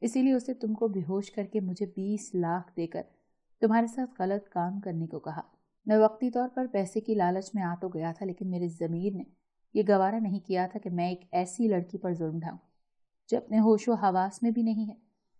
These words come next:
मेरी बातें सुनकर वो लड़की रोने लगी और मेरा शुक्रिया अदा करने लगी कि मैंने उसकी बेहोशी का फ़ायदा नहीं उठाया। मैंने उस लड़की से कहा था कि मैं तुम्हें इस जहन्नुम से निकाल सकता हूँ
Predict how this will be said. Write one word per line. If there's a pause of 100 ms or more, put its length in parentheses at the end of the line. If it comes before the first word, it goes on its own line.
(280)
मेरी
बातें
सुनकर
वो
लड़की
रोने
लगी
और
मेरा
शुक्रिया
अदा
करने
लगी (760)
कि
मैंने
उसकी
बेहोशी
का
फ़ायदा
नहीं
उठाया। (800)
मैंने
उस
लड़की
से
कहा
था
कि
मैं
तुम्हें (100)
इस
जहन्नुम
से
निकाल
सकता
हूँ